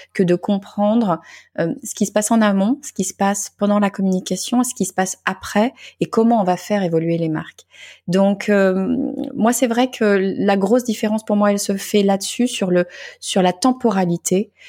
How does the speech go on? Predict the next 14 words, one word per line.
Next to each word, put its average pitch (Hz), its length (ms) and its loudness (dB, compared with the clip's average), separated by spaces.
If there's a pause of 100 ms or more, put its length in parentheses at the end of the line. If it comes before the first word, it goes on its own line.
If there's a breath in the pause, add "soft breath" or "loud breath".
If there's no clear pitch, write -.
(240 loud breath)
Euh, 160 260 0
je - 80 -10
pense 208 180 -2
qu'en 202 140 2
agence, 185 380 0
on 185 80 2
est 165 80 2
plus 190 200 -4
sur 175 280 -4
un 175 80 -2
temps 185 320 -4 (240 soft breath)
court 247 420 2
ou 185 60 2
moyen, 175 520 2